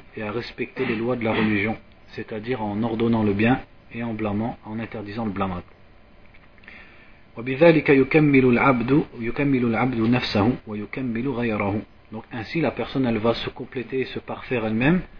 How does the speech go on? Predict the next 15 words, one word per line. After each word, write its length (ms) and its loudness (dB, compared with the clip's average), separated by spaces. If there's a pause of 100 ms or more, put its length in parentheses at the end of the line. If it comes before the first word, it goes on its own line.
(540)
et 80 0
parfaire 500 0
autre 220 -10
qu'elle. 220 -6 (640)
كما 260 0
أقسم 360 -2
تعالى 440 -2
بالعصر 640 0 (180)
أن 260 -4
جنس 340 -6
الإنسان 640 -6 (420)
لفي 280 -8
خسر 420 -6 (380)
إلا 260 2
من، 180 0